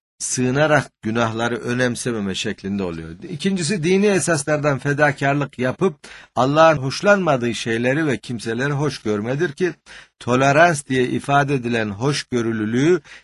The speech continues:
dini esaslardan fedakarlık etme şeklinde anlamak asla doğru değildir.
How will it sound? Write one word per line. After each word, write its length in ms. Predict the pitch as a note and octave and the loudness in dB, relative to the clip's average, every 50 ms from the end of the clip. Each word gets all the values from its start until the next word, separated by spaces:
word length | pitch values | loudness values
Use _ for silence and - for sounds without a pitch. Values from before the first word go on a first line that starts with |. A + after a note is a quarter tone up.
| _ _ | _ _
dini 300 | - A#2 C3 C3+ D3 F3+ | -2 0 0 2 2 2
esaslardan 760 | F#3 E3+ C#3+ C#3 - C3 A#2+ - - A#2 A2+ G#2+ G#2 G#2+ G2+ F#2 | 2 0 0 0 -2 -2 -4 -2 -4 -4 -4 -4 -4 -6 -6 -6
fedakarlık 840 | - - B2 B2+ A#2+ C3+ C3 B2+ B2 - C3 C3 B2+ C3 A#2 - | -2 -2 -2 0 2 2 2 2 2 0 0 0 0 -2 -4 -4
etme 320 | A#2+ B2 - _ C#3 C3 | -6 -8 -6 _ -6 -6
şeklinde 440 | - - B2 A2 - - G#2 G2+ G#2+ | -4 -4 -6 -6 -6 -6 -8 -4 -2
anlamak 440 | B2+ C#3 C#3 B2+ A#2 A#2 B2+ C#3+ C#3+ - | 0 0 0 -2 -4 -4 -4 -4 -4 0
asla 520 | C3+ D3+ D3+ C#3+ - B2 A#2+ A2+ G#2+ G#2 | 0 0 0 0 -2 -2 -2 -2 0 0
doğru 320 | A2 A2 G#2+ G#2 G2+ G2 G2 | 0 0 0 0 -2 -2 -2
değildir. 400 | A2 A#2 C3 C3+ D3 D#3+ F3+ | 0 0 0 0 0 -2 -2